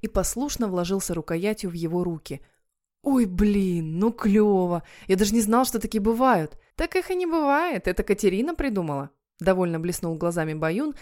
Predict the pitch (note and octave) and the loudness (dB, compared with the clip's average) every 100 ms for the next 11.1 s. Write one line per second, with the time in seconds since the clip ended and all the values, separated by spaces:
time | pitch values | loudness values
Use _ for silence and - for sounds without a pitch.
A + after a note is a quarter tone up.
0 | - - C4+ C#4 G#3+ G3+ - D4 B3+ A#3+ | -16 -4 0 2 2 2 2 0 0 0
1 | G3+ F#3 F3+ F3+ A#3 A3+ - F3 F3+ - | -2 -2 -4 0 0 -2 -2 -4 -4 -6
2 | G3 G#3 G#3+ C#3+ - _ - D4+ - - | -6 -2 -4 -6 -14 _ -6 -6 -6 -10
3 | - _ - F4+ - A#3+ - E3 E3 - | -14 _ 0 0 4 2 0 -8 -6 -8
4 | D#3 - _ _ _ _ _ - D#4+ A3+ | -12 -18 _ _ _ _ _ 0 0 4
5 | G#3+ G3+ G3 - F3 D3+ C#3 - - A#3 | 2 2 -2 -2 -6 -6 -8 -8 0 2
6 | A3 A3+ A3 G#3 C4 A3+ A3+ D4+ G#3+ F3 | 4 4 4 0 0 2 2 0 -2 -4
7 | E3 D#3+ - D3 - - - G#3 D#4 C4 | -4 -6 -6 -8 -12 -12 -4 0 0 2
8 | G#3+ A3+ E3+ - F3 F3 - D#3+ C#3+ _ | 2 2 0 -4 -4 -4 -4 -8 -10 _
9 | _ _ G#3 G#3+ A#3 F#3 - A#3 D4+ B3+ | _ _ 4 6 6 2 -2 0 0 0
10 | B3 B3+ D4 F3 D#3+ G3+ G3+ A#3+ G3 D3+ | 2 2 2 0 -2 -2 -2 0 0 -2